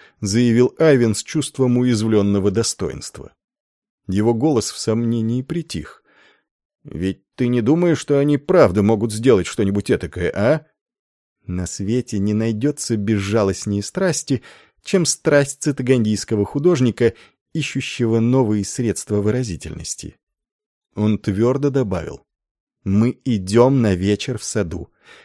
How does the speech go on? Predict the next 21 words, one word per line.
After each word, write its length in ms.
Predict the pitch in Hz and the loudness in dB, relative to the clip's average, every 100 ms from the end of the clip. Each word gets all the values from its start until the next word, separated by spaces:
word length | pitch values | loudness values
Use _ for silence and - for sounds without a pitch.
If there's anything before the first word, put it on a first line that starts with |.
| - | -2
Я 220 | 104 135 | 0 2
уверен, 540 | 135 117 120 95 78 - _ | 2 4 4 4 0 -10 _
это 220 | 131 120 | 2 4
мой 180 | 143 139 | 6 4
выход 460 | 104 101 117 135 - | 4 2 0 -2 -2
на 120 | 113 | -2
связь 380 | - - 98 90 | -2 -2 -2 -2
с 100 | - | -4
Райан". 360 | 110 92 - - _ _ _ _ _ _ _ _ - | -2 -4 -6 -16 _ _ _ _ _ _ _ _ -12
"Вечер 460 | 131 143 156 175 | -6 -4 -2 -4
в 80 | 147 | -4
саду", 600 | - 117 92 90 95 87 _ _ | -2 0 0 0 -2 -4 _ _
со 200 | - 98 | -6 -4
вздохом 500 | 87 87 117 - 104 | -2 0 0 0 -4
согласился 800 | - 90 82 76 90 78 - - - | -4 -4 -4 -6 -8 -8 -10 -14 -8
Айвен. 380 | 87 - - - _ _ _ _ _ _ _ _ | -8 -8 -12 -20 _ _ _ _ _ _ _ _
Он 180 | 107 120 | 0 2
безучастно 640 | 123 127 135 170 143 135 | 2 0 0 0 0 0
уставился 600 | 123 - 127 113 104 - | -2 0 2 4 2 -2
в 80 | 104 | -4
пространство, 800 | - 117 - 165 156 - 117 | 0 -2 0 0 0 0 0